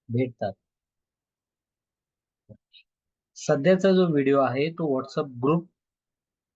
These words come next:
बद्दल फक्त असणार आहे. सॉफ्टवेअरच्या व्हिडिओसाठी तुम्ही नेक्स्ट व्हिडिओ बघायचा.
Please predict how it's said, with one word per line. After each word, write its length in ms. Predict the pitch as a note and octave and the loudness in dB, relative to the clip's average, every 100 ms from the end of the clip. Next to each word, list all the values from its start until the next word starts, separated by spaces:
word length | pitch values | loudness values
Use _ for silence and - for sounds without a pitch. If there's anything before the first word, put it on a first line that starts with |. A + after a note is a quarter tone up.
| _ _ _ - - | _ _ _ -14 -6
बद्दल 320 | C#3 D3 E3+ C#3+ | -2 2 2 0
फक्त 200 | A#2+ C3 | -2 -4
असणार 320 | B2 C3+ B2+ | -4 -4 -2
आहे. 100 | F#3 F#3 _ _ _ - | -4 -6 _ _ _ -4
सॉफ्टवेअरच्या 600 | D#3+ D3 - D#3+ D#3+ F3 | -2 -2 -2 -4 -2 0
व्हिडिओसाठी 680 | D3+ C3+ C#3 C#3+ C#3 B2+ C3+ | 0 0 -2 -4 -6 -8 -8
तुम्ही 340 | C3 C#3 A3+ - - B2+ | -6 -4 -4 -4 -8 -2
नेक्स्ट 320 | D#3 E3+ - | -2 -2 -2
व्हिडिओ 240 | B2+ B2+ A#2+ | -2 0 -2
बघायचा. 420 | A2 A2+ A2 | -4 -8 -12